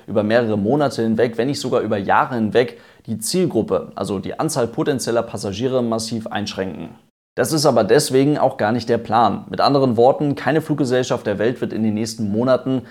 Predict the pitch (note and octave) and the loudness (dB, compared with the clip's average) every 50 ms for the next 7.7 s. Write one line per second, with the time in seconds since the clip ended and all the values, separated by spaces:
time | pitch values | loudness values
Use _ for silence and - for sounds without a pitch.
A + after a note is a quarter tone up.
0 | - - _ A#2 A#2 - - G#2+ A2 G2+ F#2+ - - - - A2 B2 C3+ C3+ B2+ | -18 -10 _ -6 -4 -4 -2 -2 0 -2 -2 -4 -8 0 2 4 4 6 4 2
1 | C3 C3 C3 A#2+ A2 G2+ G#2+ A2+ - - G#2 F2 A2 A2 - - A2+ A2 A2 A2 | 2 0 0 0 2 2 2 0 0 -2 -2 -2 -4 -6 -6 -6 -8 -6 -4 -4
2 | G#2 G2 G2 - D3+ F3+ F3 E3+ - A#2+ G2 F#2+ G#2+ G2+ - - - G#2+ - G#2+ | -6 -6 -6 -4 -2 -2 -2 -2 -4 -4 -2 -2 -2 -2 -2 -4 -4 -4 -4 -8
3 | - - A#2 B2+ C#3+ D3 C#3+ - - - - - _ _ _ _ - B2+ C3+ C3+ | 0 0 2 2 2 0 -4 -8 -14 -20 -20 -20 _ _ _ _ -2 0 0 0
4 | C3 G#2+ - - A2+ A2 A#2 B2 C3 C3 - - - B2 B2 C3 A#2 A#2+ A#2 A2+ | 0 -2 -4 -6 -2 0 2 2 2 0 -4 -6 -4 0 0 0 0 0 -2 -4
5 | A2 - A2 A2 A#2+ A2+ A2 A#2 G#2+ A2+ A2 A2+ A#2 A2 G#2+ A2 A2 A2 A2 G#2+ | -4 -4 -2 -2 -4 -4 -4 -4 -6 -6 -4 -4 -2 -2 0 2 2 2 2 2
6 | - A2+ A2 A2+ A2 A#2 A#2+ A2 - - A2 B2 A2 A#2+ A2+ A2 A2+ B2 A2+ A2+ | 0 -2 -2 -2 0 -2 -2 -4 -4 -8 -8 -6 -2 -2 -2 -2 -2 -4 -6 -6
7 | - - - D3 E3 C#3 A#2 G2 - - - - - | -10 -8 -4 -2 -2 0 0 -2 -4 -6 -10 -16 -20